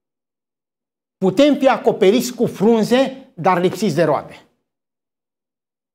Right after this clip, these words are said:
Suntem la fel ca smochinul, cu pretenții, acoperiți de frunze, dar lipsiți de roade. Și acum vreau să citesc paragraful tot.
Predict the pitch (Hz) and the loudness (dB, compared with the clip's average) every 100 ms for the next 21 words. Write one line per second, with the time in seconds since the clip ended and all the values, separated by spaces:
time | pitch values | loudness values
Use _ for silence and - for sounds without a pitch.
0 | _ _ _ _ _ - 247 208 233 208 | _ _ _ _ _ -2 0 2 2 2
1 | 214 165 - 311 381 311 294 269 277 - | 0 -4 0 0 0 -2 0 2 2 0
2 | 285 147 110 - _ _ _ _ _ _ | -4 -4 -8 -16 _ _ _ _ _ _
3 | _ _ _ _ 214 208 190 247 202 - | _ _ _ _ -4 0 0 2 0 -2
4 | - - _ _ _ _ _ _ - 185 | -12 -20 _ _ _ _ _ _ -2 0
5 | 220 220 196 185 226 - - _ _ - | 0 2 2 2 0 -6 -14 _ _ -6
6 | 135 180 - 208 190 196 277 302 - - | -2 -2 0 0 4 4 2 0 -10 -18
7 | 151 185 170 180 - 214 160 170 135 - | -4 -2 -2 -6 -4 -2 0 0 0 -4
8 | - _ _ _ - 220 214 285 233 247 | -20 _ _ _ -4 -4 0 0 0 -2
9 | 190 170 262 247 208 170 - 175 - - | -14 -2 0 0 -4 -4 -2 -2 -4 -18
10 | _ 180 160 147 123 123 - 98 - | _ -2 0 -2 -4 -14 -12 -16 -16